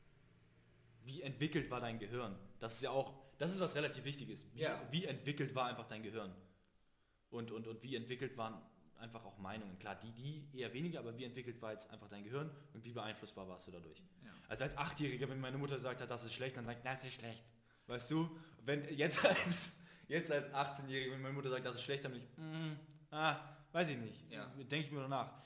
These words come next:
Speaker 1: Ich bin einfach
Speaker 2: Das
Speaker 1: eigen-, ich
Speaker 2: ist
Speaker 1: Selbstständiger.
Speaker 2: losgelöst, Selbstständiger.
Speaker 1: Selbstständiger und ich denke einfach selbstständig über Sachen nach. Und ich glaube,
Speaker 2: Ja.
Speaker 1: das ist ein wesentlicher Fakt.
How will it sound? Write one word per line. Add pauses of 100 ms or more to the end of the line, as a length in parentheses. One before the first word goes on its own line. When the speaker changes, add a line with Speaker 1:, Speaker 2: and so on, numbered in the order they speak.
(100)
Speaker 1:
Ich
bin
einfach
Speaker 2:
Das
Speaker 1:
eigen-,
ich
Speaker 2:
ist
Speaker 1:
Selbstständiger.
Speaker 2:
losgelöst,
Selbstständiger.
Speaker 1:
Selbstständiger
und
ich
denke
einfach
selbstständig
über
Sachen
nach.
Und
ich
glaube,
Speaker 2:
Ja.
Speaker 1:
das
ist
ein
wesentlicher
Fakt.